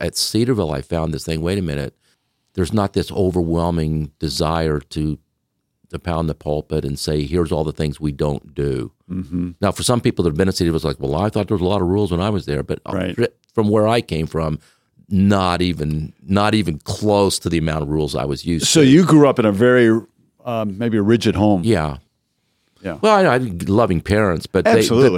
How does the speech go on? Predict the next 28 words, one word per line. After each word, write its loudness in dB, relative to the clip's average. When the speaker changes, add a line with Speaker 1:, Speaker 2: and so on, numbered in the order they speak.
Speaker 1:
but -6
they 6
were 4
engrossed 0
in 0
a, -2
a -2
system, -2
um, -2
that 0
had -2
been -2
taught, -2
um, -4
that 2
was -2
very 4
external -2
driven. -2
Speaker 2:
Right. -2
Speaker 1:
"Here's 0
all 2
the -2
things -2
we -2
don't -2
do." 2
Speaker 2:
Right. -2